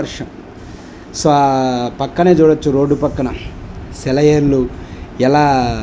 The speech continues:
సాగిపోతున్నాయో. విపరీతమైనటువంటి వర్షం, రోడ్డు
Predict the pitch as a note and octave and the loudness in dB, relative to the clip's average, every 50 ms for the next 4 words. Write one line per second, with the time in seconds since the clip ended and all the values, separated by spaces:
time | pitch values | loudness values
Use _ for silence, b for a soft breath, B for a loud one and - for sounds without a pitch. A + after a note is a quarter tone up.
0 | A2 G#2+ - - C3+ C#3 D3+ D#3 D3+ D3+ D#3 D#3 D3+ D3+ C#3 C#3+ C#3+ C#3 C3+ C3+ | -6 -6 -4 -2 0 2 4 2 4 4 4 4 4 4 2 2 2 2 2 2
1 | C3 C3+ C3+ B B B B B B A#2 - - - D3+ C#3+ C3 B2+ C#3 E3 F3+ | 0 -2 -4 B B B B B B -10 -10 -4 -2 -2 0 2 4 4 4 6
2 | F3 F3+ E3 E3 D#3+ D#3+ D#3 D#3 D3+ C#3+ D3+ D#3 D3 D3 C3+ - - E3+ D#3+ E3 | 6 6 4 6 4 4 4 2 2 4 2 2 2 2 0 -2 -2 0 2 2
3 | D#3 C3+ C3 C#3 D3 D#3 D3+ | 2 2 4 4 4 4 4